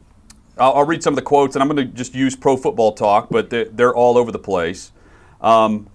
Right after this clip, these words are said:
from Aaron Rodgers today, "The organization looks at me and my job as just a play." And he explained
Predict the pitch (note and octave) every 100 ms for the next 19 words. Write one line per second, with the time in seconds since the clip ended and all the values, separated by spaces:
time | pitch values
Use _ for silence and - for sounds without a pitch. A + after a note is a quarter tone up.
0 | - - - _ - - C#3 C4 C4 C#3+
1 | B2+ C3 B2+ B2 - B2+ A#2 D#2 - A2+
2 | B2+ D#3+ E3+ D#3 C3 C#3+ C#3 A#2+ C3 D3
3 | C#3 A#2 A#2+ B2 A2 G#2+ G2 G#2+ G#2 F#2+
4 | F2 G2 F#2 A2 G#2+ - G#2+ - G2 D#2+
5 | C#2+ - _ _ _ _ _ _ _ -
6 | G#2+ G#2+ G#2 - B2 G#2+ - B2+ C3+ B2+
7 | A2 G#2+